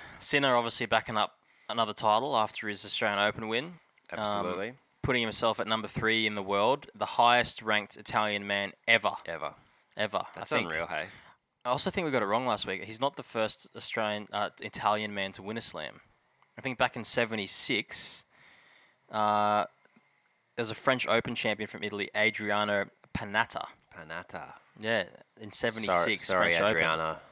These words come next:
Speaker 1: Yeah, so, and he,
Speaker 2: Just
Speaker 1: he
Speaker 2: a good fifty years ago.
Speaker 1: <laughs> Yeah, it's a
Speaker 2: Missed
Speaker 1: long
Speaker 2: that
Speaker 1: time
Speaker 2: one.
Speaker 1: ago now.
Speaker 2: <laughs>
Speaker 1: And he got to a career high of number four in the world. So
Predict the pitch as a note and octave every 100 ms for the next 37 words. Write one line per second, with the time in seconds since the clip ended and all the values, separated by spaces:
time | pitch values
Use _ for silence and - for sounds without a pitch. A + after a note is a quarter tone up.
0 | - _ _ _ - G#2 B2 G#2 B2 A#2
1 | A#2+ C3 D3 A#2+ A2+ C3+ G2 F#2 G2+ -
2 | F2+ F2+ F#2 F2+ F#2+ G2 - - A#3 -
3 | G#3 - E3+ B2 B2 C#3+ D#3 G#2+ C3+ A#2
4 | C3 A2 G#2+ G#2+ C#3 B2 - - - B2+
5 | C3+ - A#2+ - A#2 G#2+ G#2+ G2 G#2 G2
6 | - G#2+ G#2 G2+ F#2 - F#2+ G2+ G2